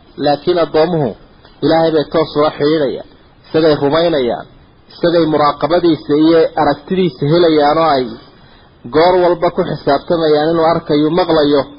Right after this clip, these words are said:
isagay keligii u xidhayaan, ay baryayaan. "Wa cala Allaahi falyatawakkal ilmu'minuun." Halka ummadaha kale marka ay diin wax bidaan, dad lagu xidho dadka, ama shayaatiin lagu xidho, ama kuwo kale oo madaxa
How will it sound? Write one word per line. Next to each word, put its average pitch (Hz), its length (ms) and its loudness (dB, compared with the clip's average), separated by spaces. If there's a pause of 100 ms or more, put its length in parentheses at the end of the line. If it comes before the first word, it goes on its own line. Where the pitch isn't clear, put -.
(340)
isagay 147 340 0
keligii 147 380 0
u 127 80 0
xidhayaan, 113 460 0
ay 113 100 -4
baryayaan. 139 500 -4 (800)
"Wa - 140 -4
cala 139 200 2
Allaahi 165 300 0
falyatawakkal 143 800 -2
ilmu'minuun." 143 640 -2 (540)
Halka - 320 -2
ummadaha 165 440 0
kale 127 280 -2 (720)
marka 175 280 -2
ay 147 140 2 (180)
diin 202 320 0
wax 147 140 -6 (100)
bidaan, 151 320 0 (460)
dad 151 180 -2
lagu 135 240 -4
xidho 123 180 -6
dadka, - 360 -6 (600)
ama 123 160 -2
shayaatiin 139 500 0
lagu 135 160 0
xidho, 87 240 -6 (560)
ama 151 240 0
kuwo 170 260 0
kale 165 200 0
oo 165 120 2
madaxa 156 380 -4